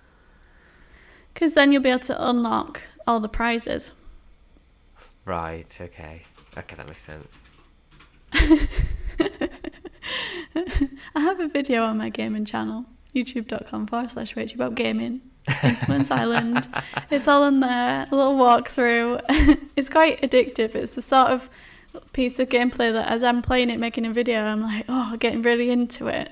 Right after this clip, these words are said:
Speaker 1: thinking, look, you, you feel like a maths genius trying to just calculate how to get there. <laughs>
Speaker 2: Oh my
Speaker 1: It's
Speaker 2: gosh.
Speaker 1: very good.
Speaker 2: I'm gonna have to check all this out. Is there
Speaker 1: Yeah.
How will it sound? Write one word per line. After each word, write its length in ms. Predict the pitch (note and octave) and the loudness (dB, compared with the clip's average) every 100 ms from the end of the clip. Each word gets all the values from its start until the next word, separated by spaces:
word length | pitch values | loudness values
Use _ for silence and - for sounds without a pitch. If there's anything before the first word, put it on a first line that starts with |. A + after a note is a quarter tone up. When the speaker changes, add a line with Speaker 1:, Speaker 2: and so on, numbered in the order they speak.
| - | -8
Speaker 1:
thinking, 640 | A3+ A3 - G#3+ C4 C4 B3+ | -6 -6 -8 -8 -6 -8 -4
look, 240 | B3 - - | -6 -6 -12
you, 400 | C#4 C4 B3+ B3 - | -8 -4 -4 -6 -6
you 160 | B3+ C4+ | -2 -2
feel 340 | - D4+ C#4 | 4 4 6
like 300 | B3+ B3 - - - | 2 -2 -10 -18 -10
a 100 | - | -2
maths 640 | B3 A#3 A3+ A3+ - - - | 0 0 -2 -8 -14 -16 -8
genius 840 | - B3 A#3+ A3+ G#3+ A#3+ - - - - - | -2 0 0 0 -4 -8 -12 -16 -20 -20 -8
trying 260 | - A3+ A3 | -4 -2 -4
to 100 | - | -6
just 260 | - - - | -10 -10 -8
calculate 560 | - A#3 - A#3 A3+ A3 | -4 -4 -4 -4 -2 -2
how 220 | - A3 | -4 -8
to 200 | - - | -6 -6
get 320 | A3+ - - - | -2 -2 -4 -6
there. 320 | A#3 - A#3+ - - - - - - | -4 -4 -8 -8 -8 -8 -14 -20 -2
<laughs> 200 | C#4+ C#4+ C4 - - - - _ _ _ _ _ _ _ - G2 | 2 2 0 -18 -18 -20 -20 _ _ _ _ _ _ _ -20 -20
Speaker 2:
Oh 20 | |
my 60 | D#2 | -18
Speaker 1:
It's 80 | D#2 | -18
Speaker 2:
gosh. 160 | - | -6
Speaker 1:
very 180 | C4 A3 | -2 -2
good. 320 | - D2+ - - - - _ - - _ | -4 -6 -8 -16 -20 -20 _ -20 -20 _
Speaker 2:
I'm 80 | G2+ | -10
gonna 160 | G2+ D4+ | -2 0
have 120 | D#4 | 6
to 100 | E4+ | 8
check 200 | D#4+ C4+ | 8 4
all 80 | - | -2
this 160 | - | -8
out. 340 | D#2 D#2+ - - - - - - - - _ _ - - - - - - - | -8 -8 -10 -16 -20 -20 -20 -20 -20 -20 _ _ -20 -20 -20 -20 -20 -20 -14
Is 180 | C3+ C3+ | -10 -4
there 180 | B2 - | -4 -4
Speaker 1:
Yeah. 240 | G#3 | -4